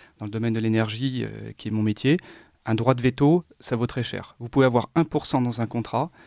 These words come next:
ou dans une société. Si vous avez un droit de veto sur la décision, ça vous donne un très grand pouvoir.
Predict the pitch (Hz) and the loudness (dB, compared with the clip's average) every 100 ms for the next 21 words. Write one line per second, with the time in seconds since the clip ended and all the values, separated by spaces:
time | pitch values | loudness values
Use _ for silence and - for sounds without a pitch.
0 | - _ - 113 110 117 - - 110 123 | -20 _ -8 -2 0 0 -2 -4 -2 0
1 | 147 - 113 110 107 110 139 131 131 131 | 0 0 -4 0 0 4 2 2 0 0
2 | 123 113 113 117 120 139 - 110 117 113 | 0 -2 -4 -2 2 2 0 -4 0 0
3 | 113 120 110 - 104 92 - | 0 -2 -4 -6 -10 -10 -12